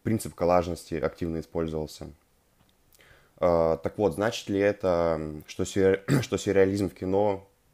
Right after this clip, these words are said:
ну, невозможен в полной мере, который его задумывал Бретон?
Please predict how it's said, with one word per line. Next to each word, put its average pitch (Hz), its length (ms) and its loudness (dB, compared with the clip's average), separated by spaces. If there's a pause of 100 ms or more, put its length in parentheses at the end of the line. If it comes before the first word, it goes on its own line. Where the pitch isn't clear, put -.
(100)
ну, 113 200 0
невозможен 104 540 2
в - 80 -12
полной 92 380 2
мере, 85 480 -4
который 87 260 -4
его 82 120 -2
задумывал 82 460 -4
Бретон? 78 440 -6